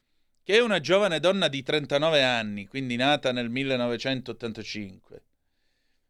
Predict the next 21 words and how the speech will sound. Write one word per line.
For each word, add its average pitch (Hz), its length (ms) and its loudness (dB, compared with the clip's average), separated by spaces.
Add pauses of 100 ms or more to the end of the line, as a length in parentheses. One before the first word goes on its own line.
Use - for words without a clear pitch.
(200)
eh, 113 1300 2 (520)
decida 131 1000 0
di 123 160 -10
lasciare 139 720 2
l'insegnamento 135 1300 -4
per 147 180 2
attraversare 160 800 2
l'Europa 127 760 2 (520)
perché 190 420 2
deve 151 220 2
andare 156 440 2
in 131 160 -8
piazza 120 520 -2
a - 20 -8
pestare 156 640 2
uno 117 460 -4
sol 165 280 0
perché 143 560 2
è 127 60 0
un 123 160 -6
neonazista, 127 1080 -4